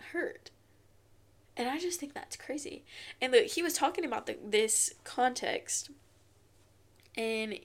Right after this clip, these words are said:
like, in the con-, the context that he was talking about this in is that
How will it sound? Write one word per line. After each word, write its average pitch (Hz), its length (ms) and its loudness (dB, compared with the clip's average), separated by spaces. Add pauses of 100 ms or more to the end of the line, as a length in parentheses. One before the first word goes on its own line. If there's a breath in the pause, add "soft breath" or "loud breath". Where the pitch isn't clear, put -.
(220)
like, 214 240 4
in 240 140 2
the 240 60 -2
con-, 233 180 -2 (220)
the - 120 2
context 349 400 2
that 262 120 0
he 262 120 -2
was 220 100 -4
talking 214 300 -2
about 180 240 -2
this - 160 -2
in 240 240 -6 (440 loud breath)
is 226 280 0 (100)
that 202 640 -4